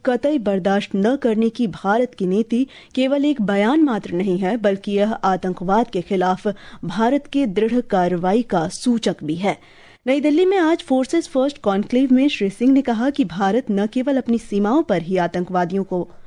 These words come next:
हम, हमला करेगा, बल्कि आवश्यकता पड़ने पर उनके ठिकानों में घुसकर भी उन्हें मारेगा। श्री सिंह ने कहा कि ऑपरेशन सिंदूर तकनीकी युद्ध का एक उल्लेखनीय उदाहरण है।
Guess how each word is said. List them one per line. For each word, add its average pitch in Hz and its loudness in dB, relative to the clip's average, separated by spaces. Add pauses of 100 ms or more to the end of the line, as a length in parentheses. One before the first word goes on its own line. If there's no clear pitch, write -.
(340)
हम, 202 -4 (140)
हमला 226 4
करेगा, 262 0 (360)
बल्कि 254 0
आवश्यकता 240 -2
पड़ने 220 0
पर 269 2
उनके 208 0
ठिकानों 226 0
में 262 2
घुसकर 196 -4
भी 214 -4
उन्हें 202 0
मारेगा। 180 0 (420)
श्री 226 0
सिंह 247 0
ने 247 4
कहा 233 2
कि 233 2
ऑपरेशन 208 2
सिंदूर 202 0
तकनीकी 190 -2
युद्ध 196 2
का 233 0
एक 180 -2
उल्लेखनीय 196 0
उदाहरण 175 -2
है। 180 -4